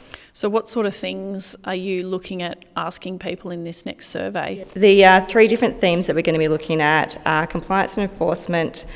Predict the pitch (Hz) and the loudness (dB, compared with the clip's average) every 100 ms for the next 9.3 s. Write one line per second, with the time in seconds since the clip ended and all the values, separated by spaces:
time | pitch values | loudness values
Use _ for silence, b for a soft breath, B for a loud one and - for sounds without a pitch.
0 | B B - 170 160 160 - 165 - 165 | B B -2 0 0 -2 -8 -8 -2 0
1 | 160 160 165 151 151 151 147 151 - 156 | 0 -2 -2 2 2 2 0 -2 0 -2
2 | 151 - 151 147 156 143 135 156 - 233 | -4 -2 -2 -2 -2 -2 -4 -6 0 2
3 | 220 - - 220 214 208 214 214 165 156 | 2 0 2 4 4 4 2 0 -4 -2
4 | 143 151 170 226 403 480 - - B B | -2 2 4 6 6 4 2 -10 B B
5 | - - 190 190 196 175 170 - 156 156 | -6 2 2 2 2 2 2 2 2 0
6 | 156 160 170 160 165 165 165 147 151 147 | 0 -2 0 0 0 0 0 2 0 -2
7 | - 156 - - - 143 147 147 143 - | -6 -8 -2 -4 -2 -2 -2 -2 -2 -4
8 | 143 143 147 147 - - 202 214 214 214 | -2 -2 -2 -2 -10 -4 -2 2 2 2
9 | 202 - - | 0 -4 -8